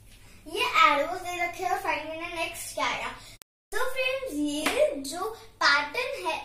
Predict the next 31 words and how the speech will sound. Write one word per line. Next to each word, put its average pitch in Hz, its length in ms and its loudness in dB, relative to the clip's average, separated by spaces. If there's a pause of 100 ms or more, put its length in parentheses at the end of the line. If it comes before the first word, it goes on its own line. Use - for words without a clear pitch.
इसमें 415 240 -10 (120)
जो 587 120 0 (180)
एरोज 339 480 2
हैं 330 140 -8
ये 330 200 -6 (540)
क्लॉकवाइज 320 800 2
मूव 320 180 -6 (100)
करते 302 240 -4
हैं, 330 200 -4
क्लॉक 330 360 -2
ऐसे 311 320 -2
मूव 392 300 -8
करती 339 320 -4
है 381 80 2
और 359 120 2 (340)
ये 359 120 0 (220)
एरोज 285 320 4
भी 403 140 0
ऐसे 294 500 -2
मूव 311 280 -2 (340)
कर 285 220 8
रहे 247 400 -2
हैं। 240 160 0 (500)
So 453 60 -6
अब 427 380 -2
यहाँ 349 260 -2
पर 349 160 0
ये 523 240 2
डाउन 294 500 4
आ 311 180 2
गया, 349 220 2